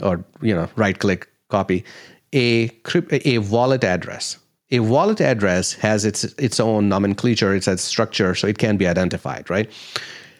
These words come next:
It becomes, the software becomes activated the moment you copy a wallet address. And once it sees that you copied a wallet address, what it does is it will change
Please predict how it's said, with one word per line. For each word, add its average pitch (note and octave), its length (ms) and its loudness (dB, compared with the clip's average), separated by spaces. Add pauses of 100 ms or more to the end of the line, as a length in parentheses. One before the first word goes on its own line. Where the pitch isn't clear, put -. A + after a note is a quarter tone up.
(720)
It - 300 0 (220)
becomes, D3 460 0
the C3+ 160 2
software D#3 360 0
becomes C3 340 2
activated G#2+ 560 2
the G2 80 2
moment A#2 480 2
you G#2+ 80 2
copy F#2 640 -2 (240)
a G2 380 2 (760)
wallet G#2 340 2
address. - 500 -4 (840)
And A#2+ 180 2
once E3+ 220 2
it G3 80 2
sees D#3 340 2
that C3+ 240 0
you C3+ 140 -2
copied A#2+ 300 2
a A2+ 40 2
wallet G#2+ 280 2
address, E3+ 380 2
what B2 100 2
it G#2 100 2
does E3+ 240 2
is A2+ 240 2
it C#3 200 -2
will A#2+ 140 2
change A#2 680 0